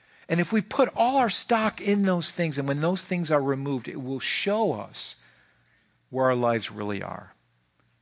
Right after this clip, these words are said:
and how much value we really put in those things when those things are removed out of our life. Can I get an amen? You guys are really quiet today. Okay, so let's get,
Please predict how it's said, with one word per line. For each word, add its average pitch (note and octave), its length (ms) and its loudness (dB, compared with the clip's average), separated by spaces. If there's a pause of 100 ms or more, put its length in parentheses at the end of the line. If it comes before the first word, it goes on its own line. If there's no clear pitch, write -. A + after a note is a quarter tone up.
(300)
and A#2+ 120 -2
how D#3 140 2
much D3+ 220 0
value C#3 500 2
we G#2+ 120 -4
really A#2 320 -4
put C#3 280 -4
in A2 180 -8
those G2+ 220 -8
things G#2 320 -6
when G#2+ 180 -6
those A2 220 -4
things A2 220 -8
are G#2+ 180 -2
removed G#2 920 -4
out G#2+ 180 -4
of F#2+ 80 -6
our G#2 160 0
life. F#2+ 380 -4
Can - 120 -18
I G2 60 -14
get G#2 220 -4
an A2+ 120 -6
amen? D3+ 680 -8 (1080)
You - 100 -20
guys - 360 -6
are - 180 -18
really - 300 -14
quiet - 600 -8
today. - 640 -6
Okay, - 360 -2 (300)
so D3+ 360 4 (340)
let's F3+ 380 4
get, F#3+ 260 4